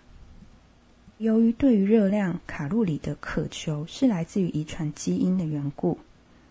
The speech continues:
这种特质传承给下一代，下一代自然也就容易存活，并且繁衍子孙。经过了几千年之后，对于热量的需求缓慢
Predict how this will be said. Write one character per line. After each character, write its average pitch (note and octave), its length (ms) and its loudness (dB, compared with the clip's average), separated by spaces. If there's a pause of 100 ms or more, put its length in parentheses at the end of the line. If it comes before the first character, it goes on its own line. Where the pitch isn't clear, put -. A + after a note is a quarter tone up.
(240)
这 C#4 140 2
种 E3 160 2
特 F3 240 -4
质 - 220 -8
传 D3+ 240 -2
承 D#3+ 200 -2
给 D3 100 -8
下 D#3+ 300 -4
一 C#3 60 -6
代， D3+ 260 -6 (340)
下 A#3+ 260 -2
一 E3+ 60 0
代 F3+ 200 -4
自 - 260 0
然 D#3 240 -4
也 C#3+ 80 -6
就 E3+ 160 -2
容 D3 180 -2
易 F3 120 0
存 D3 320 0
活， D3+ 360 -2 (400)
并 F3 160 -2
且 - 160 -8
繁 C#3+ 220 -4
衍 D#3 220 0
子 - 180 -10
孙。 D#3 400 -4 (220)
经 C#4 200 12
过 C#4+ 140 6
了 F#3 100 2
几 - 180 -12
千 F3+ 260 0
年 D3 180 2
之 D#3+ 180 -6
后， D#3+ 340 -4 (140)
对 C4+ 160 6
于 G3+ 60 4
热 G3 260 2
量 F#3 240 0
的 D#3 120 -6
需 G3+ 280 -2
求 D3+ 440 -6 (160)
缓 D3 260 -4
慢 G#3+ 300 2